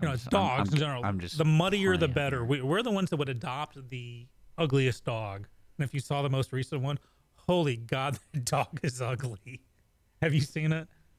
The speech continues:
Speaker 1: Yeah, every year they have the ugliest dog competition.
Speaker 2: Really?
Speaker 1: Oh, yeah. There have been some, some butt ugly dogs out there, but, but the last one looks like, I, I, I can't describe. I'll try and find a picture of it,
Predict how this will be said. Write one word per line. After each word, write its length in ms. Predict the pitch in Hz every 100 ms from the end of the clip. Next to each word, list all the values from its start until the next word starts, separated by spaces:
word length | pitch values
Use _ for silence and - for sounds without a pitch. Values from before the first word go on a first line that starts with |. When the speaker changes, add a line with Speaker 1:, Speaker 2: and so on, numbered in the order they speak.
| _ _ _
Speaker 1:
Yeah, 180 | - 165
every 260 | 143 160 165
year 160 | 151
they 80 | 147
have 120 | 151
the 140 | 139 135
ugliest 300 | 139 135 -
dog 240 | 117 120
competition. 500 | 139 139 123 151 123
Speaker 2:
Really? 400 | 170 165 90 73 170
Speaker 1:
Oh, 160 | 180
yeah. 400 | 156 127 117 113
There 120 | 127 156
have 60 |
been 120 | 156 143
some, 240 | - 120 - _ _ _
some 360 | - 139 127 - _ _ _ _ _ _ _ _
butt 320 | 127 151 170 -
ugly 340 | 147 135 135
dogs 460 | 120 123 117 127 120
out 180 | 113 113
there, 160 | 120
but, 320 | 113 123 135 131
but 140 | 127
the 100 | 131
last 340 | 127 143 160
one 220 | 160 139 131
looks 300 | 143 - -
like, 320 | 135 131 - -
I, 100 | 139
I, 220 | 127 135 123
I 40 | 131
can't 240 | 156 131
describe. 300 | 123 - 120
I'll 60 | 123
try 100 | 147
and 100 | 131
find 160 | 131
a 40 | 117
picture 340 | 131 117 113
of 160 | 113
it, 100 | 110